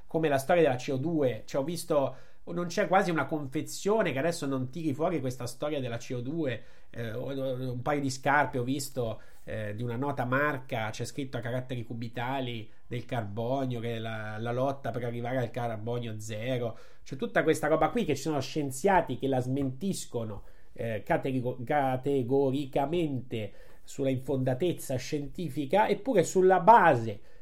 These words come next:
di questa presunta teoria si stanno introducendo dei cambiamenti, e questo, cioè l'aspetto manipolatorio,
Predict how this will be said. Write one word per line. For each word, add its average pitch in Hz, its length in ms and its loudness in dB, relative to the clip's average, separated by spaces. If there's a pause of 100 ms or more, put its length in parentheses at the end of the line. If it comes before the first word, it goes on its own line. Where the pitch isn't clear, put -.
di 131 200 -4
questa 160 680 2 (680)
presunta 143 800 4
teoria 220 800 6
si 180 180 -2
stanno 190 380 2
introducendo 160 960 0
dei 147 240 0
cambiamenti, 160 680 -2
e 131 60 -4
questo, 202 460 2
cioè 139 160 -2
l'aspetto 151 500 0
manipolatorio, 147 1400 2